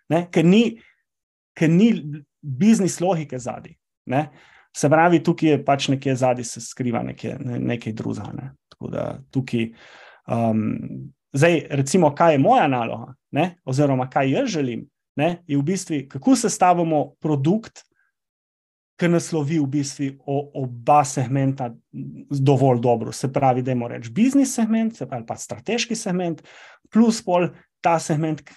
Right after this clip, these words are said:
ki nima veze toliko z biznisom, ne. Ker tukaj, kar je mene najbolj pr-, najbolj boli pri strategijah, ne, je tudi, da sestavimo dobre strategije in pol v bistvu zadeve padejo na eksekuciji. In kaj se, Maja, kaj se največkrat zgodi?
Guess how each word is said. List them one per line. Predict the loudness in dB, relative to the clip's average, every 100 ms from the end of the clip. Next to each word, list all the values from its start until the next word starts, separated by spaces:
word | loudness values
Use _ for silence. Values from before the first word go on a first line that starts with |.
| _ _
ki | -2 2
nima | 4 4 2
veze | -2 -6 -8
toliko | -16 -14 -10
z |
biznisom, | -8 -6 -8 -10 -6
ne. | -6 -6 -12 -20 _ _ -2
Ker |
tukaj, | 4 4 6 2 2
kar | 4 4
je |
mene | 6 6 6
najbolj | 4 4 4 4 2 -4 _
pr-, | -2 -2 -2
najbolj | -6 -2 2 4 4 2
boli | 4 4 4
pri | 2 -2
strategijah, | -4 -8 -6 -8 -6 -4 -4 -8
ne, | -4 -2 -2 -6 _ _ -4
je | -2
tudi, | 2 4 4
da | 2 -2 _ _ _ _
sestavimo | -12 -10 -6 2 4 4 2 2
dobre | 0 -2 -4
strategije | -10 -10 -6 -4 0 0 0 -4
in | -8 -8
pol | -4 2 2 2
v | -2
bistvu | -4 -4 -4 -6
zadeve | -2 -2 -4
padejo | -4 -4 -2 -4
na | -6
eksekuciji. | -8 -12 -6 -6 -4 -6
In | -6
kaj | -2 0 0
se, | -2
Maja, | -2 2 2
kaj | 0 -4
se | -4 -2
največkrat | -2 -2 -6 -8
zgodi? | -6 -4